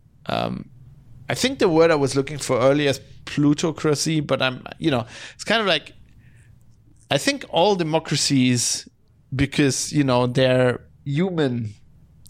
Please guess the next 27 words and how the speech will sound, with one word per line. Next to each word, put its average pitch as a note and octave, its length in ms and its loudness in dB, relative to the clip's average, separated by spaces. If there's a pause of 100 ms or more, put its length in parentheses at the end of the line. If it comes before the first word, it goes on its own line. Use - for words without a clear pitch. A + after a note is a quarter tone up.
constructions, - 800 -4 (920)
a-, B2+ 180 -2
and B2+ 160 -4
humans D#3 280 0
are B2+ 80 0
flawed. C3 560 0 (720)
So B2 360 2
they, C3+ 220 -2
they're D3+ 240 2
also F3 240 0
flawed, A#2 440 -2 (1500)
right? C3 360 -2
So, B2 500 2
and C3+ 260 -2
the C#3 120 2
longer E3 380 4
they C3+ 200 2
exist, C3 720 -2 (680)
the C3+ 160 0
more, C#3 420 2
the C3+ 140 0
more C3+ 180 2
the C3+ 140 2
stratification C#3+ 880 -2
si-, - 240 -2
sits - 260 -2
in, B2+ 380 -2